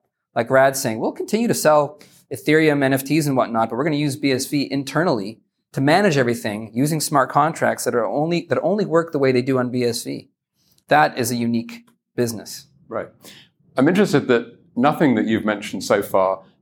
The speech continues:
Speaker 2: has to do with Bitcoin S V as money, really.
Speaker 1: Hmm. That's an oversight that I'm making a lot lately because, you know, we're big investors in, in that space. We're big investors in Handcash, Centbee, Chenti,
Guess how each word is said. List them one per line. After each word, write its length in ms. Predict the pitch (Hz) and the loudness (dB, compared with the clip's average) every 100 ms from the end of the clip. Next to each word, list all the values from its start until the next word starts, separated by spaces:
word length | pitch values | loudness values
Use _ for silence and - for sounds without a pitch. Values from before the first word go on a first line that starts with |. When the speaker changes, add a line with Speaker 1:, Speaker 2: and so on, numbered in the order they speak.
| _ | _
Speaker 2:
has 480 | - 113 - - - | 0 0 0 -10 -8
to 120 | 117 | -8
do 280 | 101 123 117 | 0 2 4
with 220 | 110 - | 2 2
Bitcoin 380 | - - 113 107 | -2 0 0 0
S 220 | 110 - | -2 -2
V 200 | 117 110 | 0 2
as 320 | 113 117 110 | 2 0 -2
money, 520 | 107 123 190 113 87 | -4 0 2 0 -2
really. 420 | 87 90 87 - - | -8 -8 -8 -12 -10
Speaker 1:
Hmm. 260 | 131 120 95 - _ _ _ _ _ _ _ - - _ _ - | -8 -8 -10 -16 _ _ _ _ _ _ _ -20 -20 _ _ 2
That's 200 | 170 226 | 2 4
an 100 | 202 | 2
oversight 400 | 196 190 185 180 | 4 4 2 4
that 100 | 156 | 2
I'm 80 | |
making 240 | 151 160 156 | 2 0 0
a 60 | |
lot 240 | 139 156 147 | 4 2 2
lately 260 | 131 107 | -4 -4
because, 360 | 107 117 123 117 | -6 -2 0 0
you 80 | 131 | 0
know, 100 | 131 | 4
we're 140 | 147 | 4
big 180 | 147 156 | 2 0
investors 560 | 151 143 175 - 117 117 | 2 2 0 0 -2 0
in, 400 | 120 120 120 - | -4 -4 -10 -4
in 180 | 120 127 | -2 2
that 340 | 131 117 - | 2 0 -4
space. 420 | - 147 147 - | -2 -2 -2 -4
We're 120 | 123 117 | -4 0
big 140 | 135 | 0
investors 440 | 127 127 127 123 | 2 0 0 -6
in 80 | 113 | -6
Handcash, 560 | 117 131 131 131 127 123 | 0 0 0 0 0 0
Centbee, 720 | - 131 123 131 123 123 123 | 0 0 -2 -4 -2 -4 -6
Chenti, 640 | - 127 131 135 131 131 | -2 -2 -2 -2 -2 -2